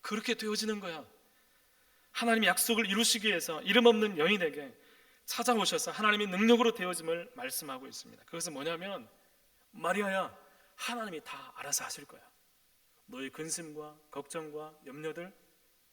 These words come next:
하나님이 다 알아서 하실 거야." 여러분,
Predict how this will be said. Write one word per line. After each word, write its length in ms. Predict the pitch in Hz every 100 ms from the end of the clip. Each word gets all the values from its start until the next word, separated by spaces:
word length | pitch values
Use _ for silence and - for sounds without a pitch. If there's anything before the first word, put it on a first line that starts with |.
| _
하나님이 400 | - 180 165 143
다 240 | - 127 _
알아서 280 | - - -
하실 200 | - -
거야." 160 | _ _ _ _ _ _ _ _ _ _ _ _ _ _ _ _ _ _ _ _ _ _ _ _ _ _ _ _ _ _ _ 453 440 494 508 508 494 _ _ _ _ _ _ _ _ _ _ 440 453 453 - -
여러분, 340 | - 480 -